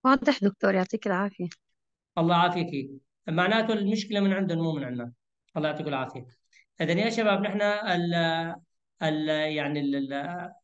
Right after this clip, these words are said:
Speaker 2: الميزات التي يتصف فيها المسرح ال-، ال-، اللي نحن راح نتخذه في الإرشاد الجماعي، هو أول شغلة تلقائية، صادق عن التنفيس الانفعالي،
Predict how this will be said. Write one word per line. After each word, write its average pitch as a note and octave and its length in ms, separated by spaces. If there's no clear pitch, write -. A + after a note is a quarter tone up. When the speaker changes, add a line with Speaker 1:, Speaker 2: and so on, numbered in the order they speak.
Speaker 2:
الميزات D#3+ 720
التي G#3 240
يتصف G#3+ 420
فيها F#3 180
المسرح E3+ 760
ال-، D#3 260
ال-، D3 500
اللي D3 300
نحن F3+ 160
راح F3+ 220
نتخذه F3 640
في E3+ 100
الإرشاد F3 380
الجماعي، E3 600
هو F3 320
أول G3+ 480
شغلة F3 240
تلقائية، F3 800
صادق F#3 500
عن F3 80
التنفيس F3 460
الانفعالي، E3+ 840